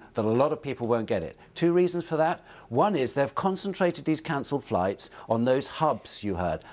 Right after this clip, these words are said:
like Stansted, where a lot of their flights leave from, and they think they'll be able to push people onto other ones,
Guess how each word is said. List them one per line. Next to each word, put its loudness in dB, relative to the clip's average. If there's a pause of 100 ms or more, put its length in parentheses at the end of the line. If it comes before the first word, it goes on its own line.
like 2
Stansted, 0
where 2
a 0
lot 2
of -2
their -4
flights -2
leave 0
from, -2 (200)
and -2
they 2
think -2
they'll 0
be 0
able 2
to -8
push -4
people -2
onto -2
other 0
ones, -4